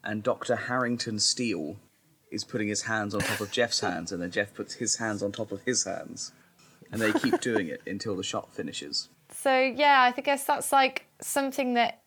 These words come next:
Speaker 2: I feel like that sequence is what they teach in A-level drama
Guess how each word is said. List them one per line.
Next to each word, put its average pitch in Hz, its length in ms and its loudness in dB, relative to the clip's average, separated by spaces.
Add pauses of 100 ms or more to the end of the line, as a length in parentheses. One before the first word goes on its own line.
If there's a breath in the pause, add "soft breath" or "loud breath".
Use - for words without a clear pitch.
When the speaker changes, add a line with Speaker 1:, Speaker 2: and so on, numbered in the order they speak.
(440 soft breath)
Speaker 2:
I 240 100 4
feel 262 240 4
like 233 320 4
that 226 360 6 (140)
sequence 196 600 0
is 180 260 -4 (220)
what 208 220 2
they 202 100 4
teach - 580 -2
in 196 120 0
A-level 185 320 4
drama 170 580 0